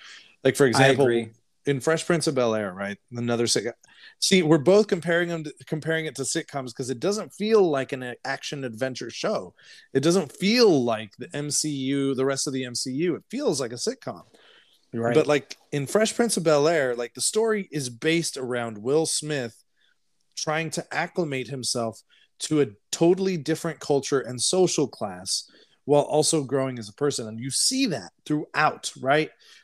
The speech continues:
Speaker 1: And I'm not sure what I'm seeing yet with She-Hulk. I feel like they might be trying to base it around, like, okay, she is getting used to her new powers.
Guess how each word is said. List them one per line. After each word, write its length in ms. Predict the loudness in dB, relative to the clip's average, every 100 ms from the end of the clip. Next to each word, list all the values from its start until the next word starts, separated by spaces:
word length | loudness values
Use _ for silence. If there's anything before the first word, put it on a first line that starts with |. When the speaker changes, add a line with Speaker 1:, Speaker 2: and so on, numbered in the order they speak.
| _ _ _ _ -2
Speaker 1:
And 100 | 0
I'm 160 | 0
not 220 | 0 0
sure 240 | 2 4 4
what 420 | 2 0 2 2
I'm 160 | 0 -4
seeing 540 | -4 -4 -6 -6 -8
yet 380 | -4 0 0 -2
with 120 | -6
She-Hulk. 480 | -6 -4 0 0 0
I 100 | -4
feel 200 | 0 4
like 320 | 4 4 -2 _ _ _ -4
they 120 | -2
might 280 | 0 -2 -2
be 100 | -6
trying 220 | -6 -6
to 60 | -4
base 260 | -2 -2 -2
it 80 |
around, 240 | -4 -4 -2
like, 220 | -4 -2
okay, 240 | -6 -4 -4
she 200 | -2 -4
is 100 | 0
getting 280 | 0 0
used 280 | -2 -4 -4
to 80 | -4
her 120 | -4
new 140 | -4 -4
powers. 560 | 0 2 2 -2 -8